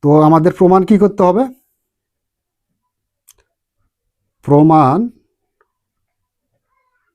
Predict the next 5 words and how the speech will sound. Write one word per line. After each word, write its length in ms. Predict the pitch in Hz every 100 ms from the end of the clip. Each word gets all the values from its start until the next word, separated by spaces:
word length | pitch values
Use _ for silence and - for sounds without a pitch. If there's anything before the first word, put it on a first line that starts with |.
| _ _ _ _ _
করতে 440 | - 143 131 - 156 127
হবে 280 | 135 131 147 233 - _ _ _ _ _ _ _ 415 _ _ _ _ _ _ _ _ _ _ _ _ -
পিকিউআরএস 1500 | 160 180 196 196 - 156 156 214 - 127 139 139 - 143 196 - - _ _ 113
একটি 180 | - 175 156
রম্বস। 340 | 135 107